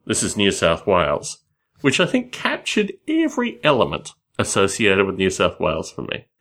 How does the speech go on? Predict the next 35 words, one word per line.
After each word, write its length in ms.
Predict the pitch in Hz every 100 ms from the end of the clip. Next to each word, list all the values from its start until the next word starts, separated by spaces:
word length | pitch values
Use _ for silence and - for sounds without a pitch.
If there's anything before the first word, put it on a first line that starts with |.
| _ 107
My 80 |
mother 220 | 131 180 185
lives 320 | 180 190 -
in 100 | 143
New 120 | 151 147
South 320 | 147 139 -
Wales. 360 | 104 107 107
She 180 | - 110
lives 200 | 131 139
in 120 | 135
Sydney. 540 | 135 104 95 107 101 - _ _ _ -
When 120 | 139
I 100 | 156
go 260 | 160 170 170
back 220 | 165 -
to 100 | 165
Australia, 640 | - - 104 107 107 110
a 140 | 131 -
portion 360 | 285 277 -
of 60 | 208
my 100 | 180
time 320 | - 165 160
is 60 | -
spent 360 | - 202 -
in 60 | 104
New 120 | 87
South 320 | - 80 -
Wales. 440 | 78 73 - - - _ _ _ -
But 140 | 165
I 60 | 170
certainly 580 | - 226 240 226 226 208
don't 320 | 170 170 -
consider 500 | 156 - - 143 139
it 140 | 139
civilization, 1120 | - 131 127 117 107 - 92 90 - 92 92